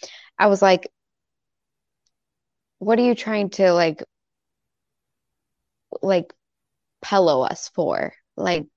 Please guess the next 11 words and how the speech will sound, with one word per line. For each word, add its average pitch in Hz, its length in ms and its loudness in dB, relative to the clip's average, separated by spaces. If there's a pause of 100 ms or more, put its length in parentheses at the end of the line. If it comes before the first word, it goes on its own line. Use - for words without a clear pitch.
(600)
what's 214 380 0
really 196 300 4
in 170 160 -2
this - 140 -8
shit?" - 360 -6 (200)
You 190 120 -4
know 190 80 0
what 190 80 2
I 190 80 0
mean? 190 320 0
Or 214 480 6